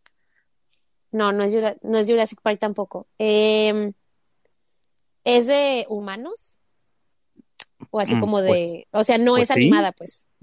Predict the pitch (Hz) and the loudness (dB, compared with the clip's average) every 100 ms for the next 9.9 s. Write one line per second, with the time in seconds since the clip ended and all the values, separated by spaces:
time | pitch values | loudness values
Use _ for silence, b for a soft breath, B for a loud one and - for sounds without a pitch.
0 | _ _ _ - - 131 151 165 214 202 | _ _ _ -20 -2 0 2 -2 -4 -6
1 | 185 180 165 190 160 - _ _ _ _ | -8 -8 -8 -8 -10 -16 _ _ _ _
2 | _ _ _ _ _ _ _ _ _ _ | _ _ _ _ _ _ _ _ _ _
3 | _ _ _ _ _ _ _ 123 120 120 | _ _ _ _ _ _ _ 0 2 2
4 | 117 110 98 92 - - 180 180 - - | 2 2 -2 -8 -10 -10 -10 -12 -14 -20
5 | _ - 208 196 185 190 185 180 202 190 | _ -2 0 2 2 2 0 0 0 -2
6 | 185 180 175 - - 190 190 190 185 185 | -4 -8 -10 -12 -4 0 2 2 2 0
7 | 185 180 185 B B B - 180 190 262 | 0 -2 -6 B B B -2 2 4 4
8 | 339 381 370 370 370 381 - 262 294 294 | 4 2 -2 -2 0 0 -2 0 0 -2
9 | 294 - 330 311 285 254 220 196 | -6 -6 -4 -2 0 -2 -2 -4